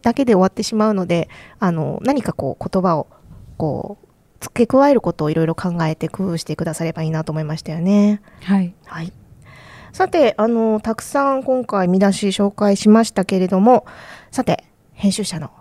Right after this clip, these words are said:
Speaker 1: 梶さんは一体どんな見出しをつけたんでしょうか？
Speaker 2: はい。はい。えー、私は、えー、「それでも島の心を聞きたくて」とつけました。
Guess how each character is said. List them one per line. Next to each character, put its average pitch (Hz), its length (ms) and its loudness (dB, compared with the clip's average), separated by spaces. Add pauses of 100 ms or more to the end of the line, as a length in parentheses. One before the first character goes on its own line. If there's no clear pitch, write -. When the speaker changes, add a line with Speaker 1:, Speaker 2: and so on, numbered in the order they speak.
Speaker 1:
梶 208 220 -4
さ 208 120 -4
ん 208 120 2
は 196 260 -4
一 - 180 -6
体 202 200 4
ど 214 100 6
ん 208 40 6
な 208 120 4
見 190 80 4
出 208 100 4
し 240 140 2
を 233 60 4
つ - 60 -6
け 202 100 2
た 185 140 -2
ん 180 60 0
で 180 80 -4
し 175 120 -6
ょ 170 100 -6
う 170 40 -10
か？ 220 240 -8 (120)
Speaker 2:
は - 160 -8
い。 - 20 -4
は - 0 -
い。 202 80 -10 (240)
え 180 200 -10
ー、 - 20 -8
私 208 440 -8
は、 247 220 0 (320)
え 180 380 -4
ー、 - 100 -20
「そ - 200 -6
れ 254 120 4
で 277 120 4
も 226 240 0 (160)
島 196 380 -2
の 202 180 -2
心 202 420 -4
を 175 160 -4
聞 - 180 -20
き 190 140 -16
た 185 160 0
く - 140 -12
て」 180 240 -4 (100)
と 160 100 -12
つ 175 140 2
け 156 80 -2
ま 151 120 -8
し - 100 -14
た。 - 100 -12